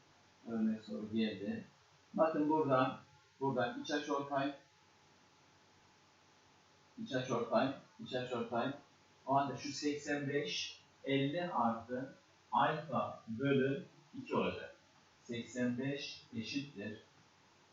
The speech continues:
elli artı alfa bölü iki olacak. Alfayı arıyoruz. Şöyle yüz yetmiş oldu. Elli çıkartırsak alfa yüz yirmi oldu.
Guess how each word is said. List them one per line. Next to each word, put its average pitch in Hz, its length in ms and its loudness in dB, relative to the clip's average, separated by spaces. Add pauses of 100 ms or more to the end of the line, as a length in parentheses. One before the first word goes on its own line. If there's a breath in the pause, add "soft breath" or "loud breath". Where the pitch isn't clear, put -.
(1400)
elli 127 540 2 (1000)
artı 110 640 0 (480)
alfa 104 560 -6 (140)
bölü 107 360 -4 (600)
iki - 220 -8
olacak. 87 320 -8 (320)
Alfayı 113 380 0
arıyoruz. 143 540 0 (760)
Şöyle 127 300 0
yüz 110 300 2
yetmiş 131 400 -2
oldu. 139 560 0 (140)
Elli 233 280 -4
çıkartırsak 117 840 -6 (500)
alfa 113 680 0 (440)
yüz 110 380 0
yirmi 98 220 -6
oldu. - 360 -8